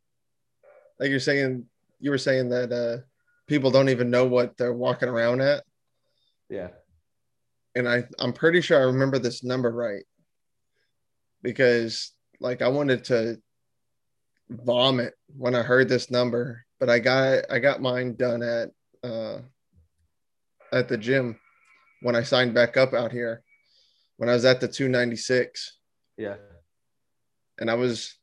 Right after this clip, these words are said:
Speaker 1: I was at thirty-seven percent body fat. And I was like, "That is gross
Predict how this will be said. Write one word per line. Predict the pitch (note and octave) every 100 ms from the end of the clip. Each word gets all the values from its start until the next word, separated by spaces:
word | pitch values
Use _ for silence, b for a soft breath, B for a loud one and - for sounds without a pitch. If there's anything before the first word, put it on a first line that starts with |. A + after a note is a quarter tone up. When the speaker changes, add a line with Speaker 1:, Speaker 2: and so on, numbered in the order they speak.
| _ -
Speaker 1:
I |
was | B2+
at | C#3+ - -
thirty-seven | B2+ C3 C3+ - A#2+ A#2+ A#2 C3 -
percent | A#2 - F2
body | G2 A2 A2
fat. | - C2 - _ _ _ _ B B B B B _ _ _ _ _ _ _ _ _ _ _ _ _ _ _
And | -
I | A#2+ A#2+
was | A2+ A2+
like, | A2+ A#2 A2+ - - - _ _ _ _ _ _ _ _ _ _ _ _ _ _ _
"That | A#2+ C3 B2+ C3
is | B2 B2 B2 A#2+ - _ _ _ _ _ _ _ _ _
gross | - A#2+ C3 B2+ C3 - -